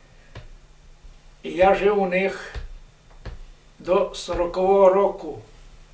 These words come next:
Сорокового року їх вивезли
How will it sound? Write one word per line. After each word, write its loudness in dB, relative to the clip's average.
Сорокового 4
року 0
їх 2
вивезли 0